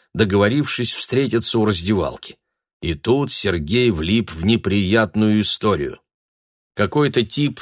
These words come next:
с чёлкой в шикарно выпущенных на хромовые сапожки брюках стал приставать к девушке и на глазах у Сергея, случайно или намеренно,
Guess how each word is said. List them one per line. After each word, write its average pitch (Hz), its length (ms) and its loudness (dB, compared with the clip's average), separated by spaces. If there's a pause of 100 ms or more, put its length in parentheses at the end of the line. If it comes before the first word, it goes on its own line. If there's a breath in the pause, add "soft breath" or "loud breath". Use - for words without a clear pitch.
с - 180 -4
чёлкой 127 720 0 (460)
в - 40 -14
шикарно 117 500 4
выпущенных 107 680 0
на 107 120 4
хромовые 110 580 2
сапожки 98 560 -2
брюках 117 580 -2 (380)
стал 143 380 2
приставать 135 560 2
к 90 80 -4
девушке 127 640 0 (280)
и 98 60 0
на 110 120 4
глазах 120 580 2
у 113 80 0
Сергея, 107 680 0
случайно 120 640 0
или 90 180 2
намеренно, 101 640 0